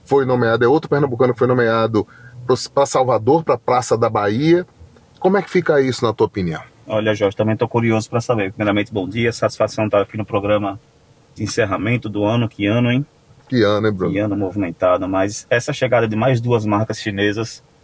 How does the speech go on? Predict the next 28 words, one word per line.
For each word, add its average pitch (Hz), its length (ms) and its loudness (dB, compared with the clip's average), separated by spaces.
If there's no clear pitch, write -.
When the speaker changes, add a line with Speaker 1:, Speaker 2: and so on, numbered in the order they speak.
Speaker 2:
eu 135 120 -2
fiquei - 180 -6
realmente 117 540 0
pensando 131 520 0
como 156 160 -2
é 170 40 2
que - 80 -18
vai 202 120 0
ser. 104 380 -4
A 113 80 -4
Caoa 139 500 2
trouxe 160 400 0
a 113 60 0
Chery, 107 500 0
Speaker 1:
Abriu 147 140 2
Speaker 2:
calça- 175 120 2
Speaker 1:
os 175 100 0
caminhos. 110 380 0
Speaker 2:
abriu 160 300 2
o 165 40 -8
caminho, 120 580 2
pa-, 165 260 0
pavimentou 165 540 2
um 151 80 4
caminho 127 480 2
duro 156 400 4
que 123 120 -2
foi, 110 440 0